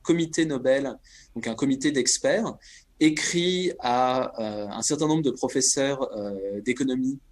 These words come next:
surtout en, en Suède et en Scandinavie, puis à tous les lauréats, euh, passés qui sont encore en vie, puis à toute une liste d'économistes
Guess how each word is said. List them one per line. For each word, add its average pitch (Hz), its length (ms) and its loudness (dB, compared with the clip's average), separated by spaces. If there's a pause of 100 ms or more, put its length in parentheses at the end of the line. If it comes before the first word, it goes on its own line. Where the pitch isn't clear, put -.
(100)
surtout - 440 0
en, 104 360 -2
en 117 120 -6
Suède 147 360 2
et 127 40 -2
en 110 100 -4
Scandinavie, 120 680 -2 (380)
puis 185 500 -2 (300)
à - 140 -2
tous - 320 -6
les 151 260 6
lauréats, 143 800 4
euh, 110 100 0
passés 139 460 2
qui 139 140 -4
sont - 160 0
encore 120 300 -2
en 117 100 -2
vie, 185 240 -6
puis 170 480 -2
à 151 80 4
toute 180 240 -10
une 160 80 0
liste 160 460 -2
d'économistes 135 680 -4